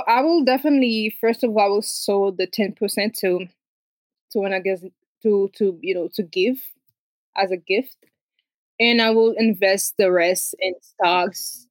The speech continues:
digital currency, my business. I will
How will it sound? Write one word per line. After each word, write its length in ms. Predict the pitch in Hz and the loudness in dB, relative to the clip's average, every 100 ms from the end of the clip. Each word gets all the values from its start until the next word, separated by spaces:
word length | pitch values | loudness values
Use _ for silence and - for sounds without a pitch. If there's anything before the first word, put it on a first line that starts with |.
| 196 | -2
digital 300 | 214 214 208 | 2 2 0
currency, 1000 | - 208 202 - 196 190 185 180 180 175 | -2 -2 -2 -6 -8 -6 -6 -6 -8 -4
my 160 | 170 | -2
business. 920 | 175 190 190 202 190 190 - - - - _ _ _ _ - | 0 0 0 -2 -2 -4 -6 -10 -12 -18 _ _ _ _ -2
I 120 | 202 | 2
will 220 | 214 214 | 4 2